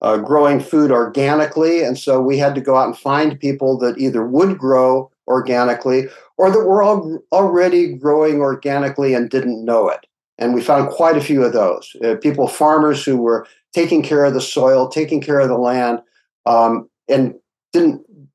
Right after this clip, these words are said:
didn't even think about, uh, anything about organic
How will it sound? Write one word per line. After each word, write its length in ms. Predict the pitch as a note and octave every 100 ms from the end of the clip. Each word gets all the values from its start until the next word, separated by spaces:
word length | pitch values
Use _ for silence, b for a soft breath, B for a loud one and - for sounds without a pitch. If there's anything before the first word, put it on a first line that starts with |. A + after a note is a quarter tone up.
| _ _ -
didn't 180 | F#3+ F3
even 160 | C#3
think 280 | C3+ G3 G3
about, 540 | D#3 B2 A2+ - - _ _ -
uh, 440 | A2+ G#2+ G2+ G#2+ A2
anything 380 | C3+ C3 C3+ A#2+
about 240 | A#2 A2+
organic 720 | B2 A2+ B2+ B2 B2 A#2 A2+